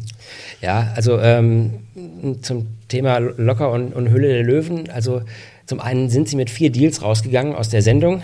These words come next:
Also wir waren, hatten uns schon beteiligt, das war nach der, nach der Aufzeichnung der Sendung, aber vor der Ausstrahlung der Sendung. Das heißt, ich kannte die Firma nicht über die Höhle der Löwen, ähm, sondern wir waren irgendwo dazwischen. Deshalb wusste ich auch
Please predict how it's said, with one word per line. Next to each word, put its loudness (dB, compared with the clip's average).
Also -2
wir 4
waren, 4
hatten -2
uns -6
schon -6
beteiligt, -2
das -10
war 0
nach -2
der, -4
nach -4
der -2
Aufzeichnung -2
der 2
Sendung, 2
aber 0
vor -2
der 2
Ausstrahlung 4
der 2
Sendung. 2
Das 0
heißt, 0
ich -2
kannte 0
die 2
Firma 2
nicht -4
über -2
die 4
Höhle 6
der 4
Löwen, 2
ähm, -2
sondern 2
wir 4
waren 4
irgendwo 2
dazwischen. -2
Deshalb 0
wusste 2
ich -4
auch 0